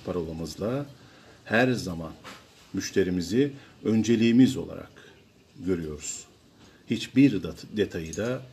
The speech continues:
atlamıyoruz. Yatırımcılar, e, yatırımcılarımıza tam ve net doğru bilgi akışını sağlıyoruz.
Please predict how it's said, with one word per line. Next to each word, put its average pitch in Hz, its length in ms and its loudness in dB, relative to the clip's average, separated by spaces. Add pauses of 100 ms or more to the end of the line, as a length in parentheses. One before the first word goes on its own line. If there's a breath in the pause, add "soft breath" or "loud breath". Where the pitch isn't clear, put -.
atlamıyoruz. 87 800 -8 (760 loud breath)
Yatırımcılar, 107 840 0 (600 loud breath)
e, 101 80 -4
yatırımcılarımıza 104 1200 0
tam 139 300 4
ve 104 120 2
net 131 240 2
doğru 95 300 -4
bilgi 85 240 -6
akışını 82 360 -8
sağlıyoruz. 87 800 -6